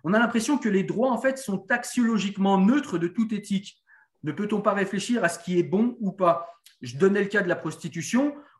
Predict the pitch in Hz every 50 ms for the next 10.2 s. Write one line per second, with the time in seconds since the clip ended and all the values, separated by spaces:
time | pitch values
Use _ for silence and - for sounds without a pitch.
0 | _ - 160 160 151 175 180 175 170 208 233 240 226 - 190 165 160 185 190 185
1 | 190 185 175 170 165 - 170 160 - - 160 - 170 - - 220 240 254 262 254
2 | - - _ _ - 214 202 190 - 202 - - - 175 170 - - - 180 -
3 | - 190 180 180 180 185 220 247 240 - - 220 202 190 - - 220 226 220 214
4 | - - 190 208 214 202 151 143 160 170 208 208 190 220 214 214 - 208 180 175
5 | 175 - - 240 220 220 208 190 190 196 185 185 190 180 185 - - _ - -
6 | - - _ - 151 156 - 196 196 - 196 185 185 214 214 214 202 175 - -
7 | 220 202 202 - 185 - - 190 185 165 160 147 156 185 180 - 185 180 185 180
8 | 180 180 180 156 151 156 165 180 185 190 180 165 151 147 160 135 123 143 - -
9 | 180 180 160 151 147 - - - 190 156 156 151 143 123 143 135 - 151 160 185
10 | 214 254 262 -